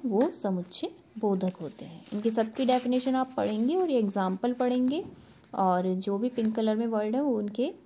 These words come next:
एग्जांपल्स होते हैं। ठीक है, वो शब्द इन्हें अच्छे से पढ़ेंगे। विस्मयादि बोधक, जैसे वाह आपने तो कमाल ही कर दिया, अरे आप आ गए। विस्मयादि मतलब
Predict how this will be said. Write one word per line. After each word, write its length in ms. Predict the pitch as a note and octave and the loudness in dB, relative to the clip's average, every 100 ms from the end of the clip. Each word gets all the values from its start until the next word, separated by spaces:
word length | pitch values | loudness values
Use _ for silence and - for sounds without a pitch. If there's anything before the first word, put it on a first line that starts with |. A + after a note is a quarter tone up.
| - _ _ _ _ _ - | -20 _ _ _ _ _ -6
एग्जांपल्स 560 | A3 G#3 F#3+ G#3 A3 A#3 | -2 2 2 0 0 0
होते 220 | A3+ C4 | 0 0
हैं। 160 | C#4+ F#4+ - - - - - - | 0 -2 -10 -16 -18 -20 -8 -4
ठीक 160 | A3+ | -2
है, 80 | E4+ | 0
वो 120 | F#4+ | 0
शब्द 460 | - A#3+ A#3 C#4 G4+ - - - - - - | 2 0 0 -2 -4 -6 -20 -20 -20 -10 0
इन्हें 260 | A3 E4+ | 4 4
अच्छे 320 | B4+ A3+ - A3 | 2 -4 -2 -2
से 140 | D#4 | 0
पढ़ेंगे। 420 | D#4+ A3 F3 F3 | 2 2 0 -2
विस्मयादि 600 | F#3+ A3 A3 A#3 G#3+ A#3 | -2 0 2 2 2 2
बोधक, 360 | A#3+ B3 B3 F#4 - - - - - - | 2 0 0 -4 -6 -18 -20 -20 -10 -2
जैसे 300 | G#3+ G#3 C4 | 0 2 0
वाह 260 | A3+ G#3+ | 2 0
आपने 480 | B3+ - G#3 F#3+ G3+ | 0 0 -2 0 -4
तो 120 | G3 | -2
कमाल 380 | B3+ G#3+ F#3+ F#3 | -2 0 0 0
ही 100 | G3 | 0
कर 200 | G#3+ F#3 | 0 -4
दिया, 200 | E3 E3+ - | -4 -10 -6
अरे 300 | G3 B3 B3+ | 0 0 0
आप 240 | G3+ F#3+ - | -4 -4 -6
आ 140 | G3 F#3 | -8 -6
गए। 180 | F3 | -8
विस्मयादि 580 | F#3 G#3+ G#3+ A#3 A3+ A3+ | -2 -2 0 2 2 2
मतलब 260 | C4 B3+ | 2 2